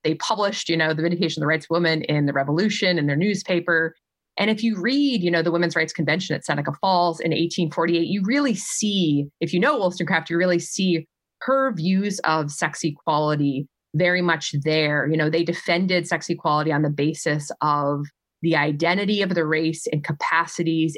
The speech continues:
and responsibilities. And, you know, they really demanded that both men and women be held to this single moral standard, to a high moral standard, sort of inviting men into that high moral standard that women were required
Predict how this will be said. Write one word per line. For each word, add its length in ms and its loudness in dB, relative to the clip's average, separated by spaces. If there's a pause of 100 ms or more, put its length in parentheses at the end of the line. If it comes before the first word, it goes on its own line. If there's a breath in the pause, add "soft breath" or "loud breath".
and 540 2
responsibilities. 1200 -2 (100)
And, 360 0 (380)
you 60 2
know, 120 4
they 140 2
really 200 2
demanded 840 0
that 400 0
both 200 0
men 160 0
and 100 -2
women 480 0 (100)
be 160 0
held 460 0 (120)
to 100 -6
this 240 -4 (360)
single 440 -2
moral 340 2
standard, 520 0
to 120 -2
a 40 -2
high 420 0
moral 300 2
standard, 680 0 (140)
sort 120 2
of 60 4
inviting 800 2 (260)
men 440 2
into 600 0 (100)
that 160 0
high 220 0
moral 200 0
standard 380 -2
that 120 -2
women 360 0
were 360 -2 (100)
required 640 -2